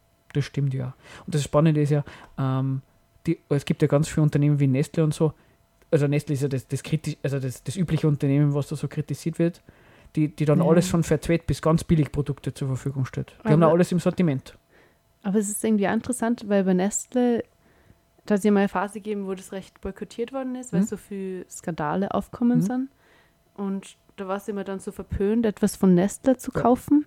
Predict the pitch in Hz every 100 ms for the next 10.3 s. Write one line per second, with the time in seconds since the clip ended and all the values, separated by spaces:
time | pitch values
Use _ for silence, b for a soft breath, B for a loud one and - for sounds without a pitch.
0 | _ - - - 131 135 123 120 120 123
1 | 127 - 214 - 135 - 135 - - 147
2 | - - - 139 143 196 190 - 233 220
3 | 202 - - 165 175 254 285 269 240 233
4 | 170 165 170 160 156 156 160 147 165 175
5 | 240 240 165 - 185 226 240 - - 269
6 | 254 277 240 226 240 233 226 220 233 -
7 | 262 226 202 185 190 202 - 185 175 220
8 | - 185 - 175 175 185 196 - B 180
9 | B B _ - 196 202 202 208 220 208
10 | 202 196